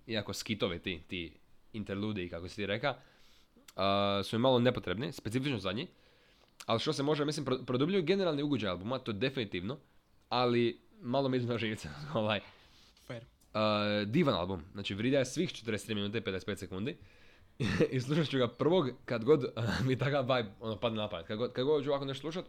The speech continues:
Speaker 1: ovo je prvi na listi. Preporuke definitivno. Najdraže pisme, uh, Mine Forever, Love Me Like You Used To, Meet Me in the City, Long Lost, twenty Lost, twenty Lost Years.
Speaker 2: Long Years.
Speaker 1: Aha,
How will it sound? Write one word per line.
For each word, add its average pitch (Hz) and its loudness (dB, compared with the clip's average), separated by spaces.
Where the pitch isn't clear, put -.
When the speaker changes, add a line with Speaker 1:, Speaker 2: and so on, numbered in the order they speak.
Speaker 1:
ovo 139 6
je 123 4
prvi 127 2
na 113 2
listi. 101 -6
Preporuke 139 6
definitivno. 107 -2
Najdraže 127 -2
pisme, 135 0
uh, - -12
Mine 123 4
Forever, 135 4
Love 110 2
Me 107 -2
Like 98 0
You 135 2
Used 139 -6
To, 135 0
Meet 113 -4
Me 98 -4
in 92 -4
the 92 -4
City, 135 0
Long 95 0
Lost, 120 2
twenty 110 0
Lost, 101 -2
twenty 143 2
Lost 120 0
Years. 156 -2
Speaker 2:
Long 135 -8
Years. 120 -16
Speaker 1:
Aha, 123 0